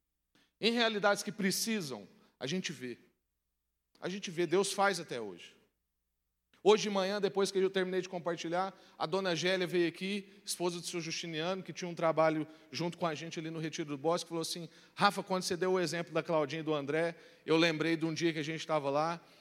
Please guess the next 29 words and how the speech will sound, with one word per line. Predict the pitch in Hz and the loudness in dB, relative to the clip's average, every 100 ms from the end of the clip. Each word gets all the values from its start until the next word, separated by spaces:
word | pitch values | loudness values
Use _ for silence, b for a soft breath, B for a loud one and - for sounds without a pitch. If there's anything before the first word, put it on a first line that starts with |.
| B | B
e | 147 | 2
não | 165 196 | 4 2
tinha | - 180 180 | 0 -2 -2
muita | 175 175 160 | -2 -4 -4
pipoca, | 147 - 156 170 165 | -6 -2 -2 -2 -2
não | 185 | -2
tinha | 180 175 | -2 -6
muito | 175 175 | -6 -2
guaraná | 156 151 147 160 | 0 0 0 0
e | |
tinha | 160 175 170 | 0 -2 4
muita | 175 202 160 | 6 6 4
gente. | 117 95 - - _ _ _ _ _ _ _ _ _ _ _ _ _ _ _ | -4 -12 -18 -20 _ _ _ _ _ _ _ _ _ _ _ _ _ _ _
E | - | 4
eu | 180 185 | 4 6
tinha | 202 190 | 2 0
certeza | - 233 226 226 202 190 | 2 4 4 6 6 6
que | - | -2
não | 180 156 | -6 -4
ia | 139 | -4
dar. | 110 87 - _ _ _ _ _ _ _ _ _ - | -6 -10 -18 _ _ _ _ _ _ _ _ _ -4
E | |
no | 165 180 | -2 -2
fim | - 185 | -4 -4
sobrou | - 185 160 180 | -2 -4 -2 -2
pipoca | 180 131 160 165 | -2 0 0 0
e | 165 | -6
sobrou | 170 147 147 | -8 -6 -6
guaraná." | 135 120 101 | -6 -10 -14